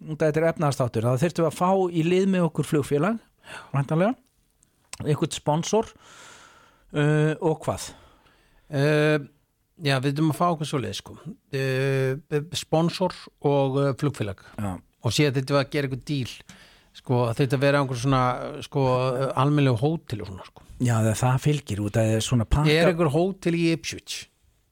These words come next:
Speaker 1: Það byrjaði ekki, maður. Þetta, þú veist, þetta er, þetta er, þetta er stærra heldur en, uh, Reykjavík, sko. Er einhver hótel hérna í Reykjavík?
Speaker 2: Já, en þú veist, þeir ferðamanniðnaður, þú veist, það er
Speaker 1: Þetta
Speaker 2: sem
Speaker 1: er,
Speaker 2: málið
Speaker 1: er, er, þetta er, þetta er, þessi bær er ekki með,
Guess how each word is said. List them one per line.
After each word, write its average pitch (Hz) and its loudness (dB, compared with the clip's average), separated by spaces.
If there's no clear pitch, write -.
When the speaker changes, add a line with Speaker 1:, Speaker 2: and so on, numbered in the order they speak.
Speaker 1:
Það - -20
byrjaði 90 -6
ekki, 80 -8
maður. 73 -8
Þetta, 95 -4
þú 92 -6
veist, 98 -4
þetta 104 -2
er, 101 -4
þetta 110 -2
er, 104 -2
þetta 110 -4
er - -4
stærra 135 2
heldur 120 0
en, 110 4
uh, 117 -6
Reykjavík, 104 -2
sko. - -4
Er 113 -2
einhver 110 0
hótel 156 2
hérna 165 2
í 165 2
Reykjavík? 143 -2
Speaker 2:
Já, 113 0
en 113 2
þú 127 0
veist, 110 0
þeir 120 0
ferðamanniðnaður, 95 -2
þú - -14
veist, 101 -10
það 113 0
er 120 0
Speaker 1:
Þetta - -2
Speaker 2:
sem 123 2
Speaker 1:
er, 113 4
Speaker 2:
málið 110 2
Speaker 1:
er, 104 -2
er, 110 -2
þetta 113 0
er, 107 -2
þetta 107 -2
er, 101 -2
þessi 107 -2
bær 120 2
er 120 2
ekki 117 0
með, 110 2